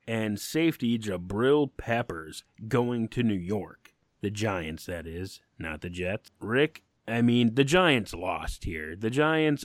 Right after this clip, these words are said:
are a dumpster fire masquerading as a football franchise, pretending to be proud,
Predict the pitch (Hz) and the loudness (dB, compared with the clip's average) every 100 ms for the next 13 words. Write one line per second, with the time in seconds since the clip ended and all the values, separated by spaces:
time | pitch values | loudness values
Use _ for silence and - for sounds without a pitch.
0 | - 98 95 90 87 - 110 117 - 113 | -8 -6 -4 -6 -6 -2 0 -2 0 -2
1 | 110 - 101 104 101 98 95 101 104 104 | -2 -4 -4 -2 -2 -4 -4 -4 -4 -6
2 | - 92 92 92 92 90 90 90 - 87 | -6 -6 -6 -6 -6 -8 -8 -12 -10 -8
3 | 87 90 80 90 85 - 123 - 113 107 | -8 -8 -8 -8 -10 -4 -4 0 0 0
4 | - 113 107 - 107 101 101 - 90 - | -2 -4 -2 0 0 0 -2 -6 -10 -2
5 | 131 131 131 123 113 107 98 - 110 107 | 0 2 2 0 2 -2 0 0 2 4
6 | 104 104 | 2 0